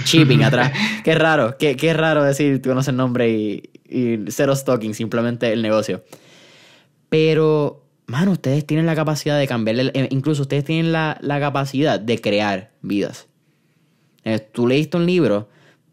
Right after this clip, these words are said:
Speaker 1: y después de ese libro tú eres otra persona, tú eres otra realidad. Y eso, eso es bien importante porque a veces pensamos que los libros son papel, tinta y humedad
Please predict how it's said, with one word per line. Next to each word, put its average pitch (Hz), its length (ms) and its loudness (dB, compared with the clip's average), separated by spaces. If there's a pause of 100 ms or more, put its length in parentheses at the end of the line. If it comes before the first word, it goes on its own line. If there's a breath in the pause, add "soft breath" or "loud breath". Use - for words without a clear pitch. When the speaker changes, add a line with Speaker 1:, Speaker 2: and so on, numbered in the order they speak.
Speaker 1:
y 107 140 -2
después 98 280 -2
de 104 60 -6
ese 131 160 -2
libro 143 300 0
tú 139 60 0
eres 143 140 -2
otra 139 200 -2
persona, 131 460 -2 (100)
tú 107 80 -6
eres 117 140 -2
otra 123 220 0
realidad. 120 460 -2 (680 soft breath)
Y 123 180 2
eso, 127 220 -2 (160)
eso 120 180 -6
es 127 100 -4
bien 127 280 0
importante 117 560 -2
porque 104 180 -2
a 101 60 2
veces 104 180 -2
pensamos 139 400 -2
que 147 140 0
los 139 100 2
libros 139 340 2
son 135 640 0
papel, 117 420 0
tinta 143 460 0
y 139 80 2
humedad 135 480 2